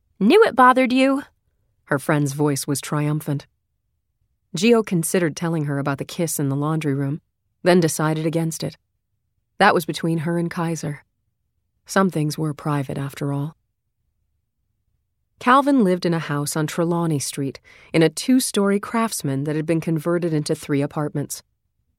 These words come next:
The main floor housed an unmarried couple with a baby, and the apartment on the second floor was shared by two sisters in their thirties, both single, both of whom had hit on Calvin numerous times.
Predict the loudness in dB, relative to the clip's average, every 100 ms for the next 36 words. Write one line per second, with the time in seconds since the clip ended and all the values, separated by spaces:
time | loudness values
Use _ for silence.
0 | _ _ 4 6 6 4 2 0 0 2
1 | 0 2 0 2 4 4 4 2 0 -4
2 | -2 -2 -2 -2 -2 0 -2 -4 -12 -20
3 | 0 4 4 4 2 2 0 0 -2 -2
4 | 0 -2 -2 -2 -2 -4 -2 0 0 -2
5 | -4 -4 -4 -2 -4 -4 -4 -2 -2 -2
6 | -2 -2 -2 -4 -10 -14 -16 _ _ 4
7 | 4 4 -2 0 0 -2 -4 -8 -2 0
8 | 2 0 -2 0 -2 -2 -2 -2 -2 -2
9 | -2 -2 -2 0 0 0 -2 -4 -6 -6
10 | -6 -10